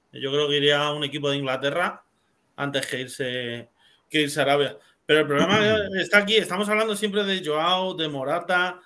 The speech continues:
Speaker 1: ¿Está haciendo algo el Club Atlético de Madrid para quitarse a jugadores? Porque yo entiendo que hay un overbooking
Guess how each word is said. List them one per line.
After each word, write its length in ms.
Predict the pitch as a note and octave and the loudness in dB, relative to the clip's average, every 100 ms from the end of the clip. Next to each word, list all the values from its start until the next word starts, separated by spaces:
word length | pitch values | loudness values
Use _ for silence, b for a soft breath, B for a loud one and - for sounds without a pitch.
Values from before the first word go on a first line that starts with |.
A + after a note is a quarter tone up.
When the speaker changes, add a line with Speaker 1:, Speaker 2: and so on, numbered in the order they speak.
| _ _ _ _ _ _ _ | _ _ _ _ _ _ _
Speaker 1:
¿Está 240 | - B2+ G3+ | -12 -2 0
haciendo 260 | G3+ A#3 | 0 0
algo 180 | A3+ G#3 | 0 0
el 60 | F#3+ | -2
Club 160 | G3+ G3 | 0 0
Atlético 340 | F#3+ F#3+ F3+ | 0 -2 -6
de 60 | F#3 | -4
Madrid 340 | F3 F3 F#3 | -2 -4 -4
para 280 | E3+ E3+ E3 | -2 0 0
quitarse 500 | D#3 D3+ E3+ F3 E3 | -2 -2 -2 -2 -2
a 120 | D3 | -2
jugadores? 920 | - D3+ D3 D3+ D#3+ D#3 D3+ A#2 - _ _ _ _ _ _ _ _ _ - | -4 -6 -2 -2 -2 0 0 -2 -10 _ _ _ _ _ _ _ _ _ -20
Porque 320 | A#2+ - A#2+ | -12 -8 -4
yo 100 | D#3 | -4
entiendo 340 | F3 F#3+ G#3 | -4 -4 -4
que 60 | G3 | -2
hay 80 | G3 | -2
un 100 | G#3 | -2
overbooking 260 | G#3 C3+ | 2 2